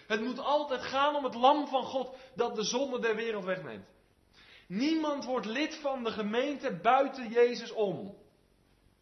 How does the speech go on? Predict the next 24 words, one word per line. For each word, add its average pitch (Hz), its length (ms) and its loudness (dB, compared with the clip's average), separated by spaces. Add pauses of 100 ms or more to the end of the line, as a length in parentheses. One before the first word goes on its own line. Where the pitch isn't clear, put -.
(540)
Hij 269 360 4
is 262 340 -6
de 233 120 -8
deur 226 320 -2
van 220 180 -6
de 202 60 -6
schapen. 196 520 -2 (340)
Die 262 340 0
poort 285 340 4
moet 254 200 -4
ook 262 260 6
hier 254 420 0 (840)
actief 247 440 2
zijn. 160 480 -4 (800)
In 233 160 0
stand 277 480 6
gehouden 202 520 4
worden. 165 220 2
Hij 262 340 4
als 240 320 2
ingang 277 720 2
tot 311 340 4
de 262 100 -4
gemeente. 247 640 -2